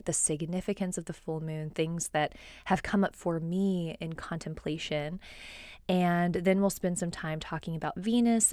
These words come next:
and Mars. I want to touch a little bit more on Saturn retrograde, and then we'll wrap up. My previous podcast, um,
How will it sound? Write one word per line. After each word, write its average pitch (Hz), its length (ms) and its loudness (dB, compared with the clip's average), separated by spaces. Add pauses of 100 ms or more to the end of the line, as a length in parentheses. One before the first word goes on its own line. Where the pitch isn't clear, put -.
and 165 180 -2
Mars. 196 580 2
I 180 60 -4
want 170 160 -2
to 160 80 -2
touch - 260 -4
a 185 60 0
little 285 300 0
bit 277 160 0
more 196 220 2
on 185 180 0
Saturn 170 340 0
retrograde, 160 760 -2
and 165 140 -4
then 156 140 -4
we'll 151 120 -4
wrap 147 300 -8
up. - 180 -8 (1040)
My 185 100 2
previous 175 400 2
podcast, - 840 -2
um, 185 320 -4